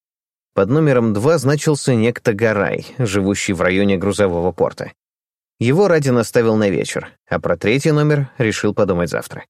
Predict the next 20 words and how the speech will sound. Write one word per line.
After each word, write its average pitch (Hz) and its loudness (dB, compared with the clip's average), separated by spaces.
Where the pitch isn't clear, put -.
Дверь 160 0
открыла 147 0
служанка, 110 -2
и 95 -2
он 101 2
долго 127 2
шёл 117 0
за 107 2
ней 107 2
по 98 -4
коридору 101 0
вдоль 98 0
стеклянных 95 -2
панелей, 101 -2
за 98 -4
которыми 92 0
темнели 98 0
листья 95 -2
зимнего 82 -2
сада. - -6